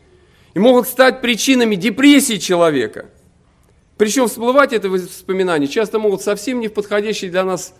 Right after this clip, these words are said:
случаях, да, и на служении, на богослужении. И могут во время служения и молитвы возникать. Друзья, какие последствия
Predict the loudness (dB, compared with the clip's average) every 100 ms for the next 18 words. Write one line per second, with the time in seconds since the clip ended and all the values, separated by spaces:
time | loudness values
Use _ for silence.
0 | _ -8 -6 -4 -6 -4 -2 0 -2 -4
1 | -8 -4 -4 -4 -6 -6 -4 -4 -2 -4
2 | -4 -6 -10 -8 -6 -6 -8 -12 _ _
3 | _ _ 0 2 2 2 0 -6 -20 _
4 | _ _ _ -2 2 4 4 2 0 -2
5 | 0 0 0 -2 -2 -6 -6 -6 -10 -10
6 | -10 -10 _ _ _ _ _ _ _ _
7 | _ _ _ _ _ _ _ -6 2 2
8 | 2 0 0 -2 0 -4 -2 -2 -2 -4
9 | -10 -10 -10